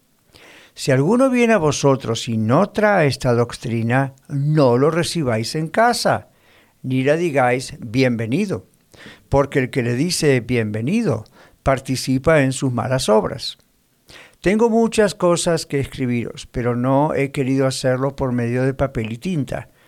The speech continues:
pues espero ir a vosotros y hablar cara a cara,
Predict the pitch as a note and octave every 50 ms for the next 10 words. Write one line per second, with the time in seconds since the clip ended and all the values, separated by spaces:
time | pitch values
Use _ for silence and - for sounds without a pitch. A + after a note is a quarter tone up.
0 | _ _ _ _ _ - D3+ D#3 D3+ - F3+ - - - - A3+ A#3+ A3 A3 G#3+
1 | G3 G3 F#3+ E3+ F3 D3+ - C#3 B2 A#2+ - C3 C#3 C3+ - - - E3 F3+ F3+
2 | C#3 C3 B2+ C3+ C3 B2+ - C#3+ A#2+ A2+ A2+ A2 A2 G#2+ - - - - F#2 -
3 | - -